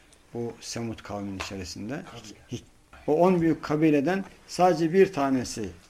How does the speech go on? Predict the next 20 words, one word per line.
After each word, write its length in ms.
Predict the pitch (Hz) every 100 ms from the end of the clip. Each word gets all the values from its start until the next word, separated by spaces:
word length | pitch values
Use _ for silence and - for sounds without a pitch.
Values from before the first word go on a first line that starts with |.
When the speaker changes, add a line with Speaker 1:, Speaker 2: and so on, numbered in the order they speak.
| _ _ _ -
Speaker 1:
Salih 360 | - 117 127
Aleyhisselam'ın 760 | 127 127 - 123 123 123 123 123 - _ _
getirdiği 480 | 117 - 117 120 104
davete, 560 | 113 113 110 - 104 - _ _ _ _ 113
e, 300 | 110 101 101 -
uyar, 540 | 120 123 123 165 - - - - - _ _ _ _ _ -
efendim, 360 | 82 107 104 104
kabul 300 | 107 117 117
eder, 280 | 104 127 -
ona 180 | 113 117
karşı 340 | 110 107 - 107
yumuşak. 500 | 107 113 - 151 156 - - - -
Ancak 440 | 135 147 143 175 175 - - - _
diğer 300 | 143 156 151
dokuz 380 | 131 127 196 160
aile 460 | 151 131 143 185 185 - - -
Salih 300 | - 151 147
Aleyhisselam'a 520 | 135 - 127 147 170
düşman. 340 | 139 - 87 87 - - _ - _ _ - - - - - _ _ - _ _
Onun 240 | 127 151